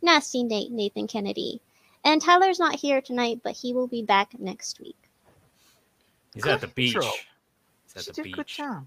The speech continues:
Speaker 1: He's at
Speaker 3: Good
Speaker 1: the beach.
Speaker 3: job.
Speaker 1: Oh, nice.
Speaker 3: I was at the beach
Speaker 1: I've
Speaker 3: about
Speaker 1: go-, gone to the beach in a while because we have a pool.
Speaker 2: Ooh.
Speaker 3: Of course you do. I'm, I'm surprised, just like Nathan. I mean, he's probably got a, you know, pool to go with everything else he
Speaker 2: I don't,
Speaker 3: has.
Speaker 2: I
Speaker 3: His
Speaker 2: don't know how to swim,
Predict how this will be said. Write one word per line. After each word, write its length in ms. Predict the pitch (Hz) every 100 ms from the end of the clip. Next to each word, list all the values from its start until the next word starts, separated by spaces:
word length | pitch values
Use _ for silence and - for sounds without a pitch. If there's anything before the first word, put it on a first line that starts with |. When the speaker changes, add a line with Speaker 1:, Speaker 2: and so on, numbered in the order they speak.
| _ -
Speaker 1:
He's 100 | 320
at 60 | 339
Speaker 3:
Good 160 | 254
Speaker 1:
the 40 | 339
beach. 80 | 349
Speaker 3:
job. 100 | 208
Speaker 1:
Oh, 60 | 392
nice. 560 | 254 302 - - - _ _ _ - - _ _ _ _ _ -
Speaker 3:
I 80 | 170
was 120 | 226
at 120 | -
the 60 | 151
beach 500 | 156 175 - - - _
Speaker 1:
I've 80 | 302
Speaker 3:
about 180 | 359 262
Speaker 1:
go-, 200 | 403 285 330
gone 120 | 339
to 100 | 349
the 80 | 277
beach 260 | 311 294
in 80 | 269
a 60 | 214
while 320 | 247 247 208
because 280 | - 226 -
we 120 | 277
have 160 | 254 190
a 80 |
pool. 500 | 185 - 294 214 - - _ _ _ _ _ -
Speaker 2:
Ooh. 200 | 101 175 147
Speaker 3:
Of 60 | -
course 180 | 277
you 80 | 165
do. 160 | 101 - _ _ _ _ _ -
I'm, 120 | 143 -
I'm 240 | 151 143
surprised, 460 | - 131 143 131 -
just 160 | 127
like 100 | 143
Nathan. 400 | 156 202 175 127
I 80 | 117
mean, 180 | 123 117
he's 160 | 127 123
probably 220 | 123 117
got 120 | 110
a, 80 | 107 -
you 120 | 156
know, 100 | 120
pool 340 | 113 156 147 131
to 80 |
go 160 | 120 120
with 180 | 120 113
everything 360 | 123 110 117
else 180 | 151 156
he 80 | 143
Speaker 2:
I 40 |
don't, 60 | 135 135
Speaker 3:
has. 300 | 131 131 104
Speaker 2:
I 40 |
Speaker 3:
His 80 | 143
Speaker 2:
don't 120 | 165
know 120 | 117 104
how 100 | 98
to 80 |
swim, 420 | 87 - 113 110